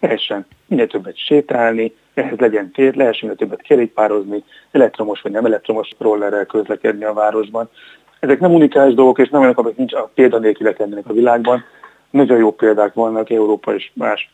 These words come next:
kontinensek, ö, városaiban, ahol bebizonyosodott, hogy igen, lehet csökkenteni a gépjármű forgalmat a, a, a városokban. Érdemes előtérbe helyezni ismét a, a gyalogos közlekedést, illetve a kerékpáros közlekedést.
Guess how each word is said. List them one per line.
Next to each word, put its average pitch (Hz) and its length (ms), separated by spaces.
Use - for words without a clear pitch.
kontinensek, 107 640
ö, 107 140
városaiban, 117 800
ahol 120 160
bebizonyosodott, 117 640
hogy 123 140
igen, 113 480
lehet 127 320
csökkenteni 107 560
a 104 40
gépjármű 104 440
forgalmat 107 440
a, 107 160
a, 104 280
a 113 80
városokban. 127 640
Érdemes 120 680
előtérbe 110 560
helyezni 104 400
ismét 107 540
a, 95 320
a - 140
gyalogos 117 480
közlekedést, 107 640
illetve 101 260
a - 40
kerékpáros 113 560
közlekedést. 113 720